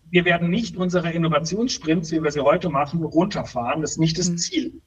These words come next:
Speaker 2: Mhm.
Speaker 1: Ähm, wir haben jetzt aber gemerkt, dass wir jetzt die Strukturen und die Prozesse,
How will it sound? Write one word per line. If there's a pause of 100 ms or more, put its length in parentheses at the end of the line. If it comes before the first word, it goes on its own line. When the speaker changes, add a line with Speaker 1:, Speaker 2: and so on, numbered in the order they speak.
Speaker 2:
Mhm.
Speaker 1:
Ähm,
wir
haben
jetzt
aber
gemerkt,
dass
wir
jetzt
die
Strukturen
und
die
Prozesse,